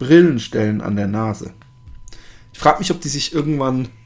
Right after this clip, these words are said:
wie bei so einem Geigenspieler fest ein-, äh, gravieren. Auf jeden Fall, ähm, wünschte ich mir manchmal,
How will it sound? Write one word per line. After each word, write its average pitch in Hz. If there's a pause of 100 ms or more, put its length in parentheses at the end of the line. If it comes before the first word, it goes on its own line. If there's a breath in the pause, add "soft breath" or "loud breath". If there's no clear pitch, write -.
(380 soft breath)
wie 135
bei 139
so 127
einem 110
Geigenspieler 107
fest - (140)
ein-, 120
äh, 92 (580 soft breath)
gravieren. 95 (920 soft breath)
Auf 147
jeden 196
Fall, 196
ähm, 92 (1500 soft breath)
wünschte 127
ich 107
mir 98
manchmal, 87